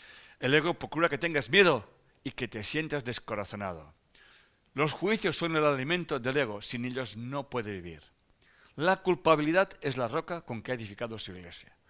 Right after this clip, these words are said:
Hacer sentir culpable a, a su hermano es el primer mandamiento del ego. Así es como domina la voluntad de aquellos que dice que quiere.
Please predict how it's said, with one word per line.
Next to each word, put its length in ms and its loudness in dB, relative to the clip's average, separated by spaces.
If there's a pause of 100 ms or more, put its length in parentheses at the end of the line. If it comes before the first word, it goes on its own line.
(320)
Hacer 320 2
sentir 380 -2
culpable 560 -4 (100)
a, 80 -8
a 320 -10
su 140 -8
hermano 360 2 (280)
es 140 -2
el 80 0
primer 300 -4
mandamiento 600 -4
del 160 -2
ego. 240 -12 (240)
Así 300 -2
es 100 -2
como 240 -4
domina 320 -2
la 140 4
voluntad 420 -2
de 100 -6
aquellos 400 -6 (240)
que 140 -6
dice 340 -6
que 180 -6
quiere. 380 -10